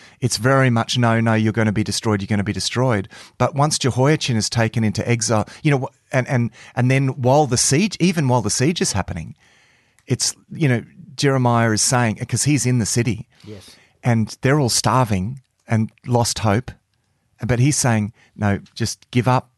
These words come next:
Speaker 1: gi-, give up the fight, uh, because I've given you over to the Babylonians." But there's also this message of hope, you
Speaker 2: Mm.
Speaker 1: know.
Speaker 2: Mm.
Speaker 1: "I'm not, I'm
Speaker 2: Absolutely.
Speaker 1: not gonna give up. You know, I've got 'em, I've got," you know, it's, it's that, that's when, you know, "I know the plans I have for you," says the
Speaker 2: Correct.
Speaker 1: Lord,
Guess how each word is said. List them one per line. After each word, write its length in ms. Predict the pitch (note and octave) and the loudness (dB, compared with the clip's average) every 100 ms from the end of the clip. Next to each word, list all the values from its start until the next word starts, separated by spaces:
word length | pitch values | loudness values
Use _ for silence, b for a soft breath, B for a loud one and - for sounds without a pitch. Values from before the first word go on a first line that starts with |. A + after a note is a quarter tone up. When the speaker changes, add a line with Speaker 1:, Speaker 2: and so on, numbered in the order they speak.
| - | -12
Speaker 1:
gi-, 140 | A#2 - | -12 -6
give 160 | B2+ B2 | -2 0
up 140 | C3+ | 0
the 60 | D3+ | -2
fight, 380 | - B2 A#2+ - _ b b b b b b - | 0 0 0 -4 _ b b b b b b -4
uh, 300 | A2+ G2 F2+ _ _ _ _ - | -2 0 -4 _ _ _ _ -4
because 640 | B2 - A#2+ G#2 - - - _ _ | -2 0 0 0 -2 -4 -8 _ _
I've 220 | A2+ A#2 - | 0 0 0
given 200 | B2+ B2+ | 0 4
you 160 | A#2 | 4
over 200 | A2 A2 | 4 2
to 180 | - A2+ | 0 0
the 320 | G2+ G2+ - - - | 0 0 -4 -8 -2
Babylonians." 560 | A2+ G#2+ G2+ G2 F#2+ | 0 2 2 0 -2
But 220 | - B2 | -4 -6
there's 180 | - G#2 | -6 -12
also 500 | - C3 B2 - G#2 | -6 -4 -2 -4 -6
this 240 | G2 D#2 - | -8 -10 -8
message 440 | A#2+ - - - | -6 -6 -8 -14
of 80 | - | -18
hope, 380 | - E2+ - - - | -14 -12 -12 -18 -18
you 140 | G2+ | -12
Speaker 2:
Mm. 20 | |
Speaker 1:
know. 120 | F2+ - _ - | -12 -14 _ -16
Speaker 2:
Mm. 80 | G2 F2+ B B B B | -16 -16 B B B B
Speaker 1:
"I'm 160 | A#2+ B2 | -2 2
not, 140 | B2+ A2 | 2 2
I'm 40 | |
Speaker 2:
Absolutely. 180 | C3 B2+ | 2 2
Speaker 1:
not 160 | C3 | 0
gonna 160 | C#3+ C#3 | 2 0
give 140 | C3+ | 2
up. 200 | C#3+ - - | 0 -2 -2
You 100 | A#2+ | -2
know, 100 | A2+ | 0
I've 160 | B2 G#2 | 0 0
got 160 | C3+ | 0
'em, 120 | B2+ B2 _ _ - | 0 -4 _ _ -4
I've 160 | A2+ | -2
got," 180 | C3+ - B B | -2 -6 B B
you 80 | C#3 | -4
know, 60 | C3+ | -2
it's, 180 | D3+ - | -2 -4
it's 200 | C#3+ - | -4 -2
that, 160 | D3+ | -2
that's 220 | C#3 E3+ - | 0 0 0
when, 160 | D3 B B | -2 B B
you 100 | D3+ | 0
know, 140 | C3 - | 0 2
"I 140 | C3+ | 0
know 260 | C#3 C3+ D3 | 2 2 2
the 100 | C#3+ | 2
plans 420 | - C3+ C3 B2+ | -2 0 2 2
I 120 | A#2 A2 | 0 0
have 220 | A2 C3 | 0 -2
for 100 | - | -2
you," 120 | A#2 | -2
says 200 | - C3 A#2 | -2 -2 0
the 80 | |
Speaker 2:
Correct. 40 | A2+ | 0
Speaker 1:
Lord, 120 | G#2+ | 0